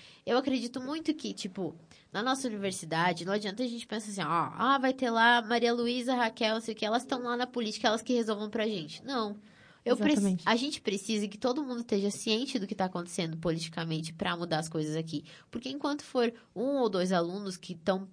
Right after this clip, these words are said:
Speaker 1: prestando atenção no que tá acontecendo e querendo faz-, participar de votação, querendo participar dos congressos, querendo,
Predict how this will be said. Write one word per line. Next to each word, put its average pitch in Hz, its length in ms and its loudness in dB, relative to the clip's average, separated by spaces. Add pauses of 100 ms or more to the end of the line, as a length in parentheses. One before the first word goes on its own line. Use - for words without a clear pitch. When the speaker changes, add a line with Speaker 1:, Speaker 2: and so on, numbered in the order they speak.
Speaker 1:
prestando 185 360 -2
atenção 170 420 -4
no 170 40 -4
que 180 80 -4
tá 165 100 -2
acontecendo 165 680 -2
e - 80 -4
querendo 175 520 0
faz-, 160 300 0
participar 160 380 -2
de 156 100 -6
votação, 165 540 -4
querendo 175 260 -2
participar 160 400 -2
dos 156 100 -8
congressos, 165 400 -2
querendo, 170 420 -6